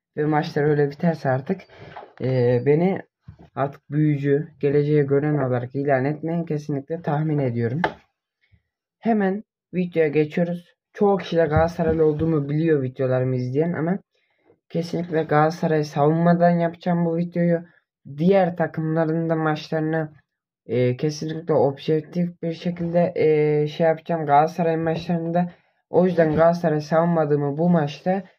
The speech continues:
ya, e, bu videoda çok iyi anlayabileceksiniz. Bu arada arkadaşlar Kayserispor formamı da giydim.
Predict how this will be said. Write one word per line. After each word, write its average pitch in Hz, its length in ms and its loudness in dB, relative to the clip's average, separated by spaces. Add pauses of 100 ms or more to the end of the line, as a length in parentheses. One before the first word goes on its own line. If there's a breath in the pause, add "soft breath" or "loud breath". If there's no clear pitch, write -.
ya, 135 220 0
e, 147 300 6
bu 180 180 4
videoda 170 360 0
çok 175 260 -6
iyi 170 120 4
anlayabileceksiniz. 151 1160 -2 (800)
Bu 147 120 2
arada 151 260 2
arkadaşlar 143 600 -2
Kayserispor 143 640 -4
formamı 143 520 -4
da 139 80 2
giydim. 143 480 0